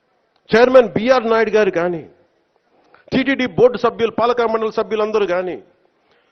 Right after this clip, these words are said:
మీరందరూ వచ్చి ఒక్కొక్క వ్యక్తి గురించి కథ వింటే అప్పుడు మీకు బాధ అర్థమవుతుంది. క్షమాపణలు చెప్పండి, మీరు క్షమాపణలు చెప్పి తీరాలి, వేరే దారి లేదు. ఆరు మంది గాయపడితే ప్రతి ఒక్కరిని పేరు పేరున పరామర్శిస్తే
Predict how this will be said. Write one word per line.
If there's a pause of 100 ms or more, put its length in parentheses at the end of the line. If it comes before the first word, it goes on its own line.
(340)
మీరందరూ
వచ్చి
ఒక్కొక్క
వ్యక్తి
గురించి
కథ
వింటే
అప్పుడు
మీకు
బాధ
అర్థమవుతుంది. (1400)
క్షమాపణలు
చెప్పండి, (1200)
మీరు
క్షమాపణలు
చెప్పి
తీరాలి, (840)
వేరే
దారి
లేదు.
ఆరు
మంది
గాయపడితే
ప్రతి
ఒక్కరిని
పేరు
పేరున
పరామర్శిస్తే